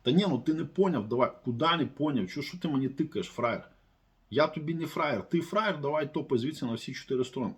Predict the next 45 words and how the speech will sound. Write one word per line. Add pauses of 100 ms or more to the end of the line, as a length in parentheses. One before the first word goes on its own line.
Я
зразу
сказав,
«Я
не
буду
вас
консультувати». (420)
«Ну
що
ти
не
можеш
подивитися?»
«Не
можу. (420)
Тому
що
я
з
тобою
вже
не
буду
працювати». (520)
Розумієте?
Не
той
рівень
свідомості. (600)
М,
так
що
так. (240)
І
так,
чи
повертаю
я
гроші
за
консультацію
з
ведичної
астрології?